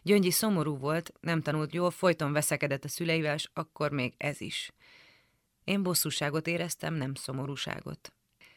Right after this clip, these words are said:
Tetszett nekem akkor már Sojmár Tamás, de még mindig lemondtam volna róla, ha cserébe Panda békén hagyja a bátyámat.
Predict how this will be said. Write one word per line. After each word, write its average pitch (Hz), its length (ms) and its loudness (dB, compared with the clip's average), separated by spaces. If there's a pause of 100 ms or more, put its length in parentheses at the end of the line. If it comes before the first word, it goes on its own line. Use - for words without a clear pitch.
(160)
Tetszett 226 360 2
nekem 160 260 4
akkor 160 280 2
már 156 160 4
Sojmár 160 420 4
Tamás, 170 400 -2
de 175 120 2
még 175 200 0
mindig 165 380 2
lemondtam 143 460 0
volna 151 280 2
róla, 156 240 0
ha 156 140 -2
cserébe 165 420 0
Panda 156 380 0
békén 147 380 4
hagyja 131 320 -2
a - 20 0
bátyámat. - 720 -8